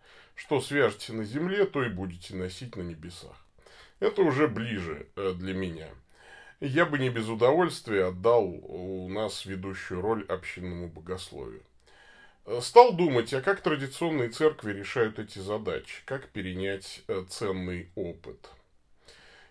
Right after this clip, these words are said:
И, так вот, знакомясь с итоговыми документами Второго Ватиканского собора, стал понимать, что в вопросах вероучения создана устойчивая система, могу ошибаться.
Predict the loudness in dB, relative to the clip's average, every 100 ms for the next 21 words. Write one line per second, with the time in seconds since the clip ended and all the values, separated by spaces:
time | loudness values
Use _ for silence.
0 | -2 6 8 8 4 0 -4 0 2 2
1 | 2 4 6 6 4 -2 -4 -2 0 2
2 | 0 -2 -4 0 0 0 -6 -2 2 4
3 | 4 2 -4 -4 -4 -2 -6 -4 -2 0
4 | 2 2 2 2 2 -2 -2 0 0 -2
5 | -4 -2 -2 -2 -4 -6 -4 -4 -4 -6
6 | -4 0 2 2 -2 -20 -20 -20 _ 0
7 | 6 6 6 2 2 2 2 2 0 -2
8 | -2 -8 -6 -2 0 0 -2 0 4 4
9 | 2 -2 -2 -2 -6 -12 -10 -10